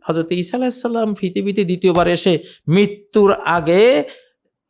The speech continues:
ইসলাম কবুল করবে না, এরকম একজন ইহুদি খ্রিস্টানও থাকবে না পৃথিবীতে। সকল ইহুদি খ্রিস্টান ইসলাম কবুল করে ফেলবে। হ্যাঁ, ইহুদি জাতিটা অবশ্য শেষ হয়ে যাবে,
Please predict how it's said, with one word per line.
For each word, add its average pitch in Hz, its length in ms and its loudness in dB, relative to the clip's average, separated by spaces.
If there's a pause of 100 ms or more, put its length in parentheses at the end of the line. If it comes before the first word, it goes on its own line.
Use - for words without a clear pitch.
(140)
ইসলাম 196 600 2
কবুল 294 340 2
করবে 196 380 2
না, 208 340 2
এরকম 220 460 4
একজন 180 800 0
ইহুদি 175 300 2
খ্রিস্টানও 131 420 -6
থাকবে 113 300 -8
না 117 120 -8
পৃথিবীতে। - 440 -14
সকল - 1080 -4 (260)
ইহুদি 175 300 0
খ্রিস্টান 156 480 -6 (140)
ইসলাম 127 380 -10
কবুল 123 200 -8
করে 113 220 -8
ফেলবে। - 300 -14 (1900)
হ্যাঁ, 117 180 -12 (100)
ইহুদি 254 320 2
জাতিটা 247 360 0
অবশ্য 247 260 0
শেষ 320 280 0
হয়ে 277 180 2
যাবে, 190 440 0